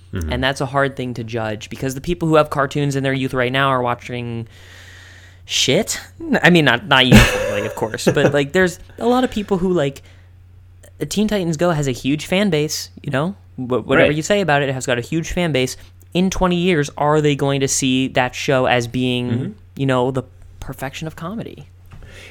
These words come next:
Speaker 1: And that's the thing. No one's surprised anymore when a show has a musical episode or when they have
Speaker 2: No.
Speaker 1: celebrity guest voices. This is where a lot of that started, except for, like, Animaniacs, which was, you know, for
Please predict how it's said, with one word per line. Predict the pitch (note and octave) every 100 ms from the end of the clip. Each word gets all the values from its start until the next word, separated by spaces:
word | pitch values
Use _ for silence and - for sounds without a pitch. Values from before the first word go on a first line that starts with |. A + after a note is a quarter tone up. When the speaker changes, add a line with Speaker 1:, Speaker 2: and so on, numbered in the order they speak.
| -
Speaker 1:
And | D3+
that's | F3+ -
the | G#3
thing. | - G#3+ B2 -
No | A2+
one's | D3+ F#3 E3+
surprised | - B2 - A2+ A#2 A2+
anymore | G2+ F#2+ F#2 F2 F2 -
when | G2 F2+
a |
show | E2+ - F#2 F2+
has | F2 F#2 F2
a |
musical | F#2 F2+ E2+ F#2 F2
episode | D#2+ D#2+ - B1+ B1+ - - - - -
or | - F2+ F2 E2 D#2 - -
when | G2 F#2+
they | F2+
have | E2+ F#2 G3+
Speaker 2:
No. | D#4
Speaker 1:
celebrity | D4 E3+ A2+ F2+ F2
guest | F2+ E2+ -
voices. | F2 E2 - D2+ - - -
This | A#2 F#3+
is | G#3+ D3
where | D#3+
a | C#3+
lot | B2+ C3+
of | B2+
that | A#2
started, | - - A#2 C#3 B2 F2+
except | F#2 - -
for, | G#2
like, | F#2 F2+ - - - - -
Animaniacs, | A2 A2+ G#2 G#2 G2+ F2+ D#2+ -
which | G2+ -
was, | F#2+ E2+ E2 - - - -
you | G2
know, | E2
for | - G2 -